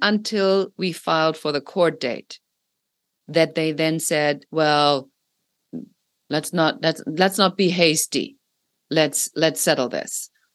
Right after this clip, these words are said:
And then they came up with a lowball offer that wouldn't even have gotten rid of my debt. And I said to my attorney, "I don't need to settle for something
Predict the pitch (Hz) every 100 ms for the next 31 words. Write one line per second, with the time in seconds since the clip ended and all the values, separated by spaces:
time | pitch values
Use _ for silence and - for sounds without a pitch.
0 | _ _ 147 160 175 147 160 151 143 139
1 | 143 139 135 139 135 135 127 131 131 131
2 | 131 139 135 123 127 113 - - 139 -
3 | 135 127 127 117 117 120 117 - 123 123
4 | 135 143 143 127 127 135 135 156 180 156
5 | 151 135 139 139 135 131 - 127 127 123